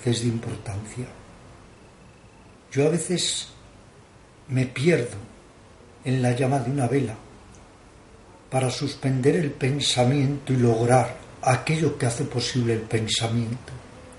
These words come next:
Otras veces me conecto con la respiración y vivo el flujo y reflujo de la respiración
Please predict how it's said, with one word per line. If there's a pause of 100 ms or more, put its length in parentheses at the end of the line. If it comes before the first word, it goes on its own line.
(480)
Otras
veces
me
conecto
con
la
respiración (1000)
y
vivo (260)
el
flujo
y
reflujo
de
la
respiración